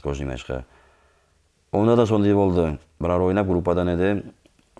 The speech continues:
полуфиналды еңілдік, уже Осетия еңілдік, наоборот. И за третье место еңдік. Э, кімді еңдік сол біз? Ростовский областы ма, сол біреуді еңдік. Ну, зат болса да,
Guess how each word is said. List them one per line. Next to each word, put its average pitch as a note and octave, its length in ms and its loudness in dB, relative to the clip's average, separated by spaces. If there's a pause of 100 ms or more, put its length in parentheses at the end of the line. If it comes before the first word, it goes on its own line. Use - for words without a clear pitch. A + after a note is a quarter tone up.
(120)
полуфиналды F2 580 -2
еңілдік, F2+ 380 -2
уже E2+ 200 -2
Осетия F2+ 360 0
еңілдік, A#2+ 340 2
наоборот. B2+ 380 0 (480)
И F2 420 -2
за D#2+ 560 -6
третье F#2 280 -2
место F#2 240 -4
еңдік. D#2 380 -4 (1700)
Э, B1 460 -10 (840)
кімді D#2 240 -6
еңдік D2+ 180 -6
сол C#2+ 200 -6
біз? C#2 100 -12 (640)
Ростовский C2+ 540 -8
областы C#2+ 340 -6
ма, C2+ 60 -8
сол B1+ 160 -8
біреуді B1+ 240 -6
еңдік. C2 220 -12 (1120)
Ну, F#2+ 120 -4
зат G2 120 -2
болса G2 200 -4
да, G#2 140 2